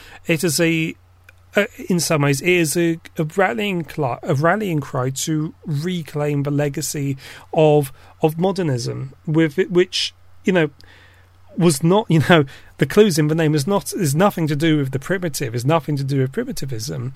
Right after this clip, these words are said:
but it is, it, it's, it's, it's, it's, it is a sense that technolo-,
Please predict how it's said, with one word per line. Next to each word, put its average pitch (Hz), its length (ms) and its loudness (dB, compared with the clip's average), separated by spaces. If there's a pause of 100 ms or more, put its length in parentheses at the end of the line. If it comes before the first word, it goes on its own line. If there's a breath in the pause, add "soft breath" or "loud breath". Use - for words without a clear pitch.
(420 loud breath)
but 165 200 4
it 220 80 -6
is, 180 280 2
it, 233 260 -2
it's, - 240 -2
it's, - 260 -4
it's, 185 240 -2
it's, 185 300 -4 (160)
it 143 160 -4
is 175 60 -2
a 175 80 0
sense 202 460 -2
that - 420 -8 (640 soft breath)
technolo-, 202 460 -2